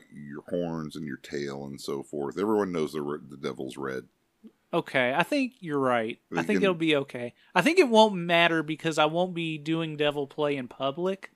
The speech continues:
Speaker 1: Yeah.
Speaker 2: But I'm just kinda trying to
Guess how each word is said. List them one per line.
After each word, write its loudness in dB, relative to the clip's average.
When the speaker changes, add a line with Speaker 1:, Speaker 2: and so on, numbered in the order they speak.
Speaker 1:
Yeah. 6
Speaker 2:
But 2
I'm -6
just 0
kinda 0
trying 2
to 0